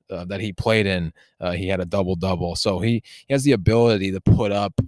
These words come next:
twenty-five points, like, twenty-two rebounds, I believe is one of his stat lines. So he can put up crazy numbers like that. And that's something that the Celtics need. They have Tristan Thompson there, and, uh, Tristan Thompson is a good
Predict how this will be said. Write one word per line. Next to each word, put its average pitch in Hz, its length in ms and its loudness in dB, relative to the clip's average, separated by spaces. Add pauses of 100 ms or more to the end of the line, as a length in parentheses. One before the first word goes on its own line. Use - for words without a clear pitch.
(160)
twenty-five 104 600 0
points, 104 420 2
like, 95 200 -6
twenty-two 110 540 2
rebounds, 95 640 -4
I 104 80 -4
believe 95 240 -6
is 90 100 -12
one 101 120 -2
of 92 100 -6
his 92 80 -6
stat 101 340 -2
lines. 90 240 -6
So 104 120 -6
he 113 100 -4
can 117 140 -2
put 120 180 2
up 98 100 0
crazy 104 380 0
numbers 98 340 2
like 85 240 -8
that. 98 340 0 (400)
And 98 320 -2
that's 107 140 0
something 113 220 2
that 101 120 0
the 98 60 -10
Celtics 92 480 -2
need. 101 300 -2
They 85 100 -10
have 107 300 0 (400)
Tristan 139 320 4
Thompson 120 500 2
there, 123 380 4 (260)
and, 98 420 -2
uh, - 300 -20 (140)
Tristan 156 300 4
Thompson 120 340 2
is 107 60 -2
a 98 60 -2
good 104 420 2